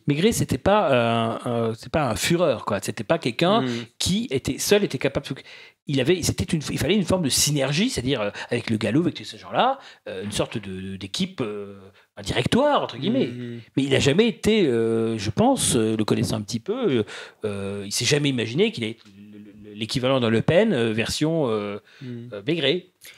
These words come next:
Speaker 2: Et pour terminer cette première partie, comment penses-tu rassembler autour du, du, du, du Parti des Européens ?
Speaker 1: Ben, c'est bien le problème. <laughs> La seule façon, c'est l'émergence médiatique. L'émergence
Speaker 2: Ouais.
Speaker 1: médiatique aujourd'hui,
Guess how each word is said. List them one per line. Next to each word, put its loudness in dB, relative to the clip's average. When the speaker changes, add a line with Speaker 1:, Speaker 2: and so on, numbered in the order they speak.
Speaker 2:
Et -2
pour -2
terminer 0
cette -2
première 4
partie, 4
comment 6
penses-tu 6
rassembler 6
autour 2
du, -4
du, -8
du, -12
du -18
Parti -8
des -2
Européens ? 2
Speaker 1:
Ben, -10
c'est -4
bien 0
le 0
problème. 2
<laughs> -4
La 2
seule 0
façon, 0
c'est -2
l'émergence 0
médiatique. -4
L'émergence 0
Speaker 2:
Ouais. -2
Speaker 1:
médiatique -2
aujourd'hui, -2